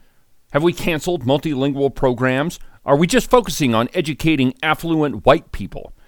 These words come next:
You see, none of these things exist at the University of Wyoming. Now, I'm not saying that there aren't people there that really want those things to happen, but it's not happening at a structural level. This entire report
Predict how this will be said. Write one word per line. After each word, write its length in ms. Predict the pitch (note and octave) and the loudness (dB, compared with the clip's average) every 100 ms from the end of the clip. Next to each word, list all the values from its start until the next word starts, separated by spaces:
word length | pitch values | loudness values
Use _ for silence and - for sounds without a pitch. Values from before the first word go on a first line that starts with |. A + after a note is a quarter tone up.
| _ - - | _ -20 -12
You 80 | F3 | -4
see, 160 | F3 G#3 | -2 2
none 180 | C#4 D#4 | 2 2
of 100 | C#4 | -2
these 220 | A#3+ - | -4 -2
things 340 | F3+ D#3+ C3+ - | 0 0 0 -4
exist 640 | A#2 G2+ D3 - - - - | -4 0 0 0 -4 -10 -6
at 160 | G#2+ | -6
the 80 | B2+ | -4
University 580 | A2 A#2+ G#2+ G2+ - G#2+ | 0 2 0 -2 -2 -4
of 80 | F#2+ | 2
Wyoming. 440 | B2 C#3 C#3 G2 | 2 4 2 2
Now, 100 | C3 | 2
I'm 80 | C#3+ | 4
not 200 | F#3 - | 4 2
saying 320 | - D#3+ A#2+ | 0 0 0
that 140 | C#3+ - | -2 0
there 160 | B2+ | 2
aren't 220 | C#3 C#3 | 2 2
people 320 | - B2+ B2 G#2+ | -2 -2 -2 4
there 360 | C3+ G2+ G#2 - - | 4 4 0 -6 -4
that 100 | C3 | -2
really 260 | A#2 A#2 F2 | 0 0 2
want 220 | A2+ F#3 | 2 2
those 220 | F2 D#2 | -2 -6
things 200 | - E2 | -6 -8
to 80 | - | -6
happen, 340 | E2 D#2 F2 B2+ - - - _ _ | -4 -4 -4 -6 -8 -18 -20 _ _
but 120 | G#3 | 6
it's 220 | G#3 - C3 | 6 2 0
not 420 | F3 G#3+ E3+ - - | 6 6 6 0 -14
happening 680 | - D4+ D#4 D3 A2+ A#2 - | 0 0 2 0 0 -2 -2
at 140 | C#3 | 0
a 60 | C#3 | 0
structural 640 | - F3+ C3+ - C3+ B2 A2+ | -2 0 0 0 -4 -2 0
level. 400 | G3 C#3 - - - _ - - | 0 0 -6 -14 -20 _ -20 -8
This 200 | B2+ F#3 - | 2 2 4
entire 600 | F3 F3 - F#3+ C4 C#4 | 0 2 2 4 4 2
report 580 | B3+ F#3 F#3 C#3 F2+ | 2 6 8 8 4